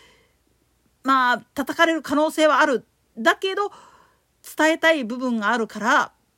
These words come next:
あるいは自分の感想としてこういう風に感じたからっていうことで喋る分には、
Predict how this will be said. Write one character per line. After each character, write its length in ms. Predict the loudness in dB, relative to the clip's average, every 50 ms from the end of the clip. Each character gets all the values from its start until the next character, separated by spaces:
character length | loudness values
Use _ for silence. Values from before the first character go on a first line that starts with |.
| _ _ _ _ _ -2
あ 120 | -2 0
る 100 | 0 0
い 40 | -2
は 120 | -2 -2
自 120 | -2 -4 -6
分 160 | -8 -8 -10
の 100 | -12 -8
感 240 | -4 -4 -4 -4 -4
想 180 | -6 -8 -6
と 120 | -6 -6 -6
し 40 | -4
て 100 | -6 -6
こ 200 | -2 -2 0 2
う 60 | 2
い 60 | 0
う 460 | 0 -2 -4 -4 -4 -6 -8 -10 -14 _ _ _ -6
風 200 | -4 -2 -2 -2
に 100 | -2 -4
感 220 | -4 -2 0 0
じ 120 | -2 -2 -6
た 80 | -8
か 100 | -4 0
ら 80 | 0 0
っ 80 | 0 0
て 80 | -4
い 60 | -6 -6
う 220 | -6 -6 -6 -8
こ 100 | -8 -8
と 100 | -6 -4
で 80 | -2 -2
喋 460 | -2 -4 -6 -6 -2 -2 0 0 0
る 80 | 0 -2
分 200 | -4 -6 -8 -8
に 60 | -6
は、 140 | -6 -6 -6